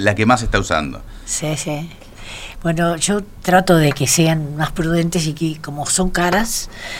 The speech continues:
Speaker 2: que siempre se tiren al, al, al, al, al barril, que el barril es riquísimo y es bárbaro,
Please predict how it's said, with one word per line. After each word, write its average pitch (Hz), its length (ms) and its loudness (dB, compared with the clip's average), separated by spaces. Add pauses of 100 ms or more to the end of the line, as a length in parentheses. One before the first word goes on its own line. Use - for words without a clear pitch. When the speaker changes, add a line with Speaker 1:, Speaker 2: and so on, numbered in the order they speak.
(200)
Speaker 2:
que 139 240 0
siempre 190 320 6
se 156 160 6
tiren 185 380 8
al, 131 180 4
al, 113 180 0
al, 110 200 -2
al, 110 260 -8
al 113 460 -10 (180)
barril, 131 580 4
que 127 120 -8
el 117 40 -6
barril 131 440 -4 (260)
es 135 160 -8
riquísimo 196 840 2
y 131 300 0
es 123 100 -8 (120)
bárbaro, 147 460 2